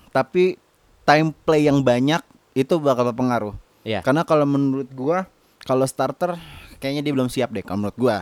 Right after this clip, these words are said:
Speaker 2: Iya.
Speaker 1: Tapi kalau misalnya dia dapat minute play yang sangat-sangat banyak dari yang beberapa game sebelumnya,
Speaker 2: Mm-mm.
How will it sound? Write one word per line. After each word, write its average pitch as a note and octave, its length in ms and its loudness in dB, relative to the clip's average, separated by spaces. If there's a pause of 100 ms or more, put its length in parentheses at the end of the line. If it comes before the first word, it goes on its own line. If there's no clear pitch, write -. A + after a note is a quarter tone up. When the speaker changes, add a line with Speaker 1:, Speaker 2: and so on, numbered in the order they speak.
Speaker 2:
Iya. G2 360 -10
Speaker 1:
Tapi B2 240 -2
kalau C#3+ 220 2
misalnya A#2+ 580 -2
dia A2+ 180 -2
dapat A2 440 -2
minute A#2 340 -4
play A#2 240 -2
yang A2 180 -2
sangat-sangat G#2+ 600 -6
banyak A#2+ 360 -2
dari G#2+ 260 -4
yang G2+ 160 -4
beberapa G#2 360 -6
game G#2 200 -8
sebelumnya, A#2 580 0
Speaker 2:
Mm-mm. A2 300 -12